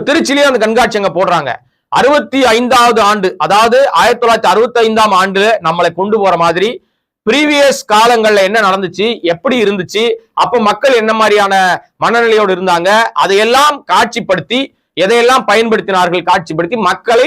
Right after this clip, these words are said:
படம் பார்ப்பதற்கு ஈர்க்கிறார்கள், இழுக்கிறாங்க. ஆனா ஜனநாயகன் என்ன பண்ணிருக்கு அப்படின்னா, அந்த மூன்று நிமிட காட்சியிலேயே நம்ம நிறைய பேசிட்டதுனால எனக்கே வெறுத்து போச்சு அதை பத்தி பேசுறதுக்கு. அவ்வளவு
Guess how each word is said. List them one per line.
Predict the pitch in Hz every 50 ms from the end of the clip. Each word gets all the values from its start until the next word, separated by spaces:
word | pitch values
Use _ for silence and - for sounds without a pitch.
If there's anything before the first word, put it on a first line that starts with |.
| - - 180
படம் | 180 190 165 220 185
பார்ப்பதற்கு | - 196 190 147 170 170 202 240 247 214 247
ஈர்க்கிறார்கள், | 320 339 339 - 226 196 185 170 139 127 123 -
இழுக்கிறாங்க. | 269 320 359 339 330 269 233 185 147 120 - - _ _ _ _ _ _ _ _ _ _ _ _ _ _
ஆனா | - 156 220 285 311 285 233 190
ஜனநாயகன் | 226 247 285 320 320 320 302 262 269 262 240 220
என்ன | 233 262 247 240
பண்ணிருக்கு | 226 214 214 190 156 185 190
அப்படின்னா, | 170 156 160 185 233 247 247
அந்த | 240 226 214
மூன்று | 233 302 285 285 277
நிமிட | 262 247 226 220 226 196
காட்சியிலேயே | 202 202 - - 180 180 208 254
நம்ம | 240 220 190 170
நிறைய | 175 202 240 262 254 -
பேசிட்டதுனால | 208 - 220 - 214 190 185 165 165 160 160 175 196 214 220 - _ _ _ _ _
எனக்கே | 151 190 240 247 240 269 269 254 202
வெறுத்து | 190 214 233 214 - 226 160
போச்சு | 156 175 165 - 185 208 226 226 -
அதை | 170 180 185
பத்தி | 180 180 185 185 -
பேசுறதுக்கு. | 180 202 190 214 180 160 127 156 - 208 220 247 - - _ _ - 143
அவ்வளவு | 208 240 262 262